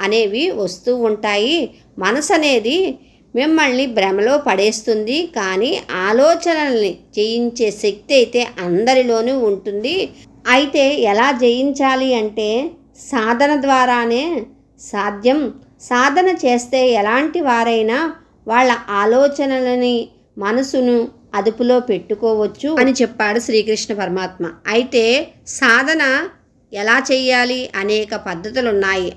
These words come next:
ఆలోచనల్ని తగ్గించడానికి ధ్యానం ద్వారా మీ,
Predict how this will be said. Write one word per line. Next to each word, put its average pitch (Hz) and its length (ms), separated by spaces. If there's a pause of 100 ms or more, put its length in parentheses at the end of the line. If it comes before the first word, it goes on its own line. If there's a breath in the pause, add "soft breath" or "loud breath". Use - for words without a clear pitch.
ఆలోచనల్ని 247 920
తగ్గించడానికి 226 1120 (380 loud breath)
ధ్యానం 226 500
ద్వారా 254 420
మీ, 240 280